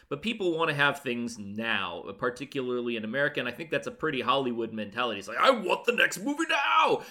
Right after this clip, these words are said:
And so, you know, we'll, we'll tarmac our roads instead of concrete our roads.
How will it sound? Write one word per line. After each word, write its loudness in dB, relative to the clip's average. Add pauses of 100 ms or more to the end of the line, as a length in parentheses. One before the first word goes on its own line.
(160)
And 4
so, 6
you 2
know, 4
we'll, 4
we'll 2
tarmac 6
our 4
roads 2
instead -6
of -4
concrete -2
our 0
roads. -8